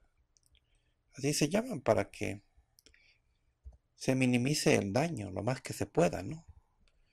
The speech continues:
Un tónico digis-, digestivo generalmente tiene que ser amargo, ¿no? Entonces, tónico digestivo amargo para que estimule bien, ¿no? La formación de células de la mucosa,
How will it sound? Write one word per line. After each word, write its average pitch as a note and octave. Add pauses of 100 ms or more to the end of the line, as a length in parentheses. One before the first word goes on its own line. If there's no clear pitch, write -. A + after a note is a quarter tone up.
(420)
Un A2+
tónico A#2
digis-, G#2+
digestivo B2 (480)
generalmente B2+
tiene B2
que -
ser G#2+
amargo, G#2
¿no? A#2 (800)
Entonces, -
tónico A#2
digestivo G#2
amargo G#2 (960)
para G2+
que G#2+
estimule A2
bien, D3
¿no? E3+ (100)
La F#2 (1500)
formación A2+
de G#2
células G#2+
de G#2
la F#2
mucosa, A#2+